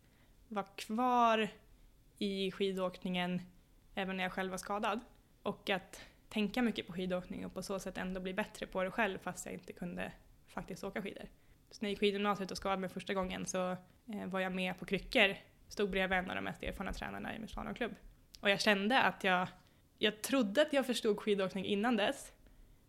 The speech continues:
Men sen när jag stod där och plötsligt skulle förklara det för någon annan så var jag tvungen att förstå det på ett så mycket djupare sätt. Ha en mycket liksom bredare förståelse för hur allt hänger ihop.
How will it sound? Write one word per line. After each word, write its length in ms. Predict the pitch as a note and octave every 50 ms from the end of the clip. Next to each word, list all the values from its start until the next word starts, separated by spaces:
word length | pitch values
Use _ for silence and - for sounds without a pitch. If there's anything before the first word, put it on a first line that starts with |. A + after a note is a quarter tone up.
| _ _
Men 100 | - G3+
sen 160 | G3 A3+ B3
när 80 | C#4+ D4+
jag 120 | C#4 A#3
stod 280 | A#3 - - G#3+ G3+ F#3+
där 100 | F#3+ F#3+
och 80 | F#3+ -
plötsligt 260 | G#3+ G3 - G3 F3+
skulle 220 | - - G3+ F#3+ F#3
förklara 400 | - G3+ - C#4 D4+ E4 D4 A#3+
det 120 | G3 F#3
för 80 | - G3
någon 120 | F#3 -
annan 440 | - D#4 D#4+ C4+ G#3+ - - F#3+ F3
så 240 | - G#3+ G#3+ A3+ A3+ - - -
var 100 | - B3+
jag 80 | C4 B3+
tvungen 200 | C4+ C4 A3+ G3+
att 100 | F#3+ F#3
förstå 360 | - F#3 - - G3+ F#3 F#3
det 80 | F#3 F3+
på 160 | - - G3+
ett 80 | G3 -
så 100 | - G3+
mycket 220 | F#3 F#3 F3+ F#3+ F#3
djupare 380 | F#3+ G3 F3+ F#3 - - -
sätt. 440 | - - - C4+ - - - - - - - - - - - - _ -
Ha 180 | - G#3 G#3
en 160 | G3 G3 G3+ G3+
mycket 460 | G#3 F#3+ - - - - G#3 G3 G3
liksom 380 | F#3 F3+ F#3+ F#3 F#3 F3+ - -
bredare 460 | - G#3+ G#3 G3 G3 G#3+ B3+ D4 C#4
förståelse 560 | C#4 G#3+ G3 - G3+ F#3+ F3+ F#3 - - -
för 80 | - G3+
hur 80 | G3+
allt 160 | - - - -
hänger 200 | G3 F#3 F#3 G3+
ihop. 300 | A3 D4+ - - -